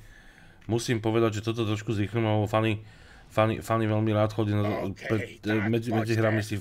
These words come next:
Speaker 1: rád chodí akože buffnúť jednu. A vidíte, že všetky lode už sa rozbehli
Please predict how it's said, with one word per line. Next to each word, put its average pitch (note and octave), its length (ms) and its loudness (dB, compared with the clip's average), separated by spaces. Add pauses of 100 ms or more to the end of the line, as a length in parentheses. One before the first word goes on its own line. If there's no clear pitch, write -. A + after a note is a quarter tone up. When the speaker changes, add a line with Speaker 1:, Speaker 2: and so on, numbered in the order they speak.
(120)
Speaker 1:
rád G#2+ 320 0
chodí G#2+ 240 -2
akože A2 240 0
buffnúť G#2 560 0
jednu. G#2+ 240 -2 (640)
A G2+ 240 4
vidíte, G#2 400 0
že G2 160 -2
všetky G#2 480 -2
lode G#2+ 320 2
už G2+ 160 -2
sa G#2 160 2
rozbehli G#2+ 720 0